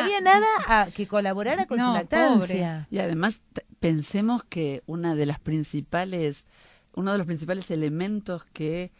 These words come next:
Speaker 3: eh, nos llenan las tetas de leches es la presencia de
Speaker 1: Claro.
Speaker 3: nuestro hijo.
Speaker 2: Uf.
Speaker 3: Con solo verlo o tenerlo cerca, ¿no? Este, nuestras tetas rebosan de leche. Entonces, eh,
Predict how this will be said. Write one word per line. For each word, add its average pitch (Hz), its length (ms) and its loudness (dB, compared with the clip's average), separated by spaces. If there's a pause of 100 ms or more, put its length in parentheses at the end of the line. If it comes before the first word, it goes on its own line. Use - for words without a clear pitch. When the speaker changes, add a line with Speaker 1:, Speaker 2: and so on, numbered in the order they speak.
(400)
Speaker 3:
eh, 139 420 -6
nos 156 360 -6
llenan 196 320 -2
las 147 140 -6
tetas 175 300 -8
de 151 100 -6
leches 180 440 -8
es 180 140 -10
la 190 140 -6
presencia 185 540 -8
de 160 40 -2
Speaker 1:
Claro. 160 280 0
Speaker 3:
nuestro 294 100 0
hijo. 156 340 -8 (380)
Speaker 2:
Uf. 233 140 -6
Speaker 3:
Con 165 220 0
solo 220 300 -2
verlo 175 580 0
o 147 120 -6
tenerlo 175 560 -6
cerca, 160 640 -6
¿no? 240 280 -8 (580)
Este, 147 360 -6
nuestras 147 480 -4
tetas 175 460 -10
rebosan 156 480 -6
de 156 80 -4
leche. 208 320 -6
Entonces, 208 600 -8 (680)
eh, 156 260 -4